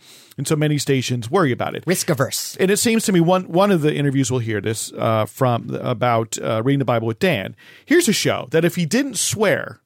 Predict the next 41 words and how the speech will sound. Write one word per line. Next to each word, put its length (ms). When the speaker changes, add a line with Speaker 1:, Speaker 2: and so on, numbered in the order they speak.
Speaker 1:
like 120
the 60
swearing 500
is, 260
i-, 160
i-, 480
Speaker 2:
Right. 240
Speaker 1:
he, 240
he 140
could 180
stop, 460
right? 260
And, 120
and 200
he 80
could 140
still 180
have 220
the 100
show. 400
Speaker 2:
I 60
Speaker 1:
That's 80
Speaker 2:
like 180
Speaker 1:
a 40
Speaker 2:
im-, 40
Speaker 1:
sh- 180
Speaker 2:
I 80
like 200
imagining 520
Reading 260
the 80
Bible 180
with 120
Dan 200
on 220
an 100
A 240
M 160
radio 260
station. 320
Speaker 1:
Right. 240